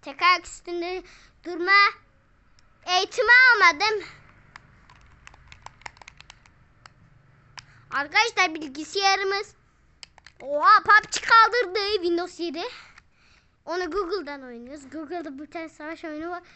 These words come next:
Bakın şu tuş var ya şu. Şu küçük bakın şu. Bu tuş, e, şey, bu dürbünü ayarlıyor. Şu tuş sıkıyor.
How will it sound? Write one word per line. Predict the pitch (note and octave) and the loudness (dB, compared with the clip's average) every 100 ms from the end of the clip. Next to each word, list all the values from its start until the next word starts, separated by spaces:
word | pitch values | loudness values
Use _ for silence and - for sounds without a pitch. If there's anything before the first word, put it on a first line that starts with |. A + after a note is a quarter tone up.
| - - - | -20 -18 -2
Bakın | F4+ F4+ F4 | -2 -2 -6
şu | E4 - C5 C#5 C#5 C5 C5+ | -6 -4 2 6 6 6 2
tuş | A#4+ - | -2 -2
var | B4+ E5 C#5+ G#4 | 4 6 6 2
ya | F4 | -4
şu. | - D4 B3 - - _ _ | -8 -8 -10 -14 -20 _ _
Şu | - D4+ | -16 -12
küçük | D4 C#4+ F#4 - | -10 -10 -12 -12
bakın | C#4+ B3 A3 | -12 -12 -16
şu. | - E4 B3 - _ _ _ _ _ _ _ | -12 -10 -10 -12 _ _ _ _ _ _ _
Bu | C#4 D#4+ C5+ | -18 -12 -8
tuş, | - F5+ F#5 G#5+ - - - _ _ _ _ _ - - - _ _ _ _ _ | 2 6 6 4 0 -8 -16 _ _ _ _ _ -20 -20 -20 _ _ _ _ _
e, | C4+ D4 D#4 D#4+ | -20 -14 -12 -12
şey, | - B4 C5 G#4+ F4+ C#4+ | -6 2 2 2 -4 -6
bu | G4 G#4 F#4 | -6 -4 -2
dürbünü | G#4+ A4 G#4 G#4 | -2 0 0 4
ayarlıyor. | B4 D5+ B4+ F4+ D4 F4 | 4 4 2 -2 -6 -8
Şu | - B4 | -8 -8
tuş | - B4+ | -6 -6
sıkıyor. | - - - - F#4+ C#4+ A3+ | -8 -16 -14 -8 -6 -8 -14